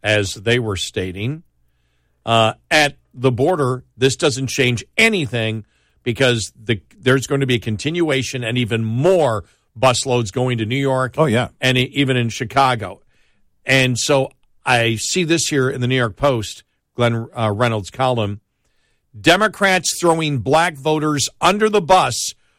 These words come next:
Speaker 1: for a new progressive agenda.
Speaker 2: Hmm.
Speaker 1: Sorry, black voters,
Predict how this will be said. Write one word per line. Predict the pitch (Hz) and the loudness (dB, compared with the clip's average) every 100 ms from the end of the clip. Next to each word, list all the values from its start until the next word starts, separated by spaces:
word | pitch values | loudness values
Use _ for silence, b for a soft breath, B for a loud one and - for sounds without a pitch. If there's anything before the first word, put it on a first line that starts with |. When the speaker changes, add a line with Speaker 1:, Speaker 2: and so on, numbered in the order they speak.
| _ | _
Speaker 1:
for | _ 135 143 | _ 4 4
a | 131 | 4
new | 135 190 | 0 -2
progressive | 190 - 135 110 165 - 160 | -4 -4 -4 -2 -4 -2 -2
agenda. | 156 110 131 160 143 113 82 _ | -2 0 0 0 0 -2 -4 _
Speaker 2:
Hmm. | 101 87 67 _ _ _ _ _ _ _ _ | -10 -8 -10 _ _ _ _ _ _ _ _
Speaker 1:
Sorry, | - - 190 190 165 | -4 4 6 4 0
black | 120 147 135 | 0 0 0
voters, | 104 131 135 151 135 | 0 0 2 0 -2